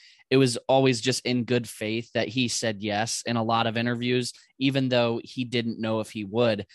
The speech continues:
And then I can't remember the woman's name, but she was one of the higher ups at Disney, at Lucasfilm. They had a meeting with him, and she said, "We've seen, we've seen you say this.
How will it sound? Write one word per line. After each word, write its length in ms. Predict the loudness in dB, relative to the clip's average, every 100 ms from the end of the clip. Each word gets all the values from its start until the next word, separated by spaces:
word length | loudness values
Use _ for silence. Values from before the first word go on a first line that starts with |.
| -20 _ -10
And 180 | -4 -2
then 200 | -2 -2
I 140 | -2 -2
can't 240 | 0 2
remember 200 | 4 4
the 80 | 4
woman's 440 | 2 0 0 -4
name, 260 | -6 -6 -4
but 180 | -6 -6
she 220 | -4 -2
was 400 | 0 -2 -4 -12 -8
one 220 | 0 2
of 80 | 2
the 80 | 2
higher 340 | 0 2 2
ups 320 | 0 -2 -12 -4
at 180 | -2 -2 -4
Disney, 460 | -4 -4 -4 -6 -4 2
at 180 | 2 0 _ _ -2
Lucasfilm. 720 | 0 2 0 -2 -2 -2 -4 -12 -20 -20 _ _
They 100 | -4
had 240 | 0 0 2
a 40 |
meeting 360 | 0 0 0 -2
with 160 | -4
him, 420 | -6 -8 -6 -8 -12 _ _ _ _ _ _ _ _ _
and 160 | -2 0
she 180 | 0 0
said, 520 | 2 4 4 0 -6 _ -20 _
"We've 360 | -6 0 0 0
seen, 680 | -2 2 4 4 4 0 -4 _ _ _ _ _
we've 200 | -8 -6
seen 300 | -2 2 4
you 100 | 2
say 300 | 0 0 0
this. 420 | 0 -6 -10 -12